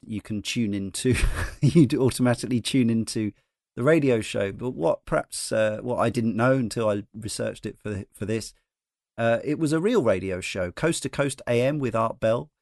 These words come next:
Actually ran, uh, it's still running, in fact. Uh, it ran from two, um, nineteen eighty-four, I should say. Still going. Art Bell, sadly, uh, whose voice you hear in the game, passed away last year, last April, age seventy-two.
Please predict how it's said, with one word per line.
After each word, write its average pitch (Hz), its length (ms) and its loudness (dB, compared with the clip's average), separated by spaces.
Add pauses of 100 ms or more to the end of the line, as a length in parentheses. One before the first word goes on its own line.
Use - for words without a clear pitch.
(320)
Actually 113 300 -4
ran, 117 440 2
uh, 127 40 2
it's 123 140 4
still 170 220 6
running, 131 320 6
in 127 100 -4
fact. - 540 -2
Uh, 107 380 -4
it 120 160 -8
ran 113 600 -4
from 113 500 2
two, 156 200 -2 (140)
um, 110 360 2
nineteen 135 380 2
eighty-four, 117 640 0
I 139 40 -10
should - 200 -8
say. 104 360 -4 (300)
Still 143 260 2
going. 113 360 2
Art 156 260 2
Bell, 147 240 6
sadly, 131 640 2
uh, 117 140 2
whose 113 480 -2
voice 127 300 0
you 107 80 -2
hear 123 160 2
in 110 260 0
the 104 280 -2
game, 123 380 2
passed 123 300 2
away 113 140 2
last 123 400 0
year, 120 180 2
last 120 260 0
April, 117 480 -2
age 107 240 -2
seventy-two. 113 800 -4